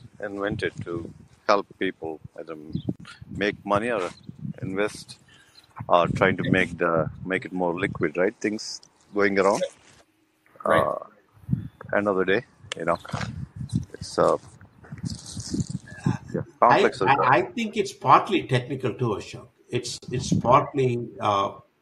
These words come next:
Speaker 3: managing of decentralized nodes i-, in, uh, in a, in a fair way, so that it's in a more equitable way, more sustainable way.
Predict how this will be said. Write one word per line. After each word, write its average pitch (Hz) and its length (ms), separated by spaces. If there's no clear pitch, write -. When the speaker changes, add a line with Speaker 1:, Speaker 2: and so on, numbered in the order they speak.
Speaker 3:
managing 127 600
of - 340
decentralized 113 960
nodes 107 680
i-, - 100
in, 110 600
uh, 104 280
in 120 140
a, 117 220
in 156 140
a 170 80
fair 127 420
way, - 320
so 120 260
that 113 160
it's 110 220
in 113 120
a 113 40
more 113 260
equitable 104 520
way, 90 240
more 117 220
sustainable 113 1120
way. 90 360